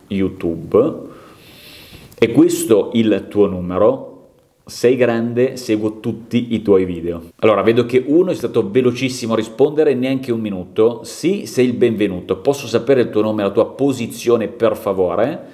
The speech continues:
Fantastico. "Grande, seguo tutti i tuoi video. Mi chiamo Marco e sono di Roma." Sua risposta è: "Va bene, qual è la tua passata esperienza di trading in criptovaluta?" Ok, qui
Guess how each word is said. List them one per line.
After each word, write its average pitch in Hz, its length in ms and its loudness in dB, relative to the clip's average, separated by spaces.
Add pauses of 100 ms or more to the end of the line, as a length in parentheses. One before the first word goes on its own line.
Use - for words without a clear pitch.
(240)
Fantastico. - 960 -2 (1160)
"Grande, 113 800 2
seguo 175 560 2
tutti 143 280 -8
i 131 60 -10
tuoi 120 220 2
video. 92 500 -2 (520)
Mi 123 160 -4
chiamo 123 260 2
Marco 135 800 -2
e 170 80 2
sono 104 400 0
di 104 360 -4 (140)
Roma." 87 460 0
Sua 92 120 -4
risposta 107 540 0
è: 98 120 0
"Va 117 100 2
bene, 90 380 -4
qual 135 180 2
è 123 60 2
la 101 100 -2
tua 120 220 0
passata 101 400 -6
esperienza 156 960 -2
di 104 240 -8
trading 127 480 0
in 104 200 -2
criptovaluta?" 98 760 0
Ok, 98 220 0
qui 113 320 -2